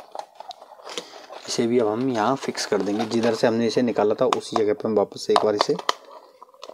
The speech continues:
fix कर देंगे, ठीक है। तो इसे भी मैं fix कर देता हूँ। तो, तो अब हमने इसे fix कर दिया है और अब हम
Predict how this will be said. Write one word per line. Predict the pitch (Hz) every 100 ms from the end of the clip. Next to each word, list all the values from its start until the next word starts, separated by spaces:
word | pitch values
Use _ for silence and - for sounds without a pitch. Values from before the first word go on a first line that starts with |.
| -
fix | - -
कर | -
देंगे, | 90 98 95 - - -
ठीक | 151
है। | 139 - - -
तो | - 107
इसे | 120 -
भी | 120
मैं | 123
fix | 110 104
कर | - 110
देता | 107 117
हूँ। | 143 - _ _ _ _ _ - 95 -
तो, | 104 98 92 - - - - - _ - - - - - - - - - - - - - - - - - - - - - - - - - -
तो | -
अब | - 127 117
हमने | 110 131
इसे | 123 - 120
fix | - -
कर | - 104
दिया | 107 113
है | 139
और | - 113
अब | 110 104
हम | 113